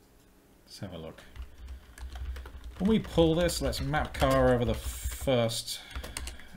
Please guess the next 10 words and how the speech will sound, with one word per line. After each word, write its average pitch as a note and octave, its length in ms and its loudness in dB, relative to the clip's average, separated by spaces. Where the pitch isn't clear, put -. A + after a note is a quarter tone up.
in A2 140 -2
it. C#3 100 0
Um, A2+ 600 0
and A#2 80 -4
that A#2+ 200 -2
gives A2+ 260 2
us A2+ 240 0
the G#2+ 560 0
transform A#2+ 540 0
matrix. - 540 -2